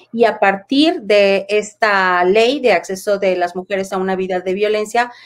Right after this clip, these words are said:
se generan las alertas de género, se generan otros programas de igualdad,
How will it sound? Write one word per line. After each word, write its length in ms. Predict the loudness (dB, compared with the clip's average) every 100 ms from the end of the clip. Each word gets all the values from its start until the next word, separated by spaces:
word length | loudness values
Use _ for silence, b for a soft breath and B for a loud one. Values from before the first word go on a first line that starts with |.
| B
se 180 | -2 -2
generan 460 | 0 2 4 4
las 180 | 2 0
alertas 440 | -2 -2 -2 -4 -4
de 80 |
género, 400 | -4 -4 -2 -2
se 160 | -4 -6
generan 400 | -4 -2 0 -2
otros 240 | -4 -8
programas 400 | -4 -2 0 -2
de 80 | -4
igualdad, 500 | 0 0 2 2 2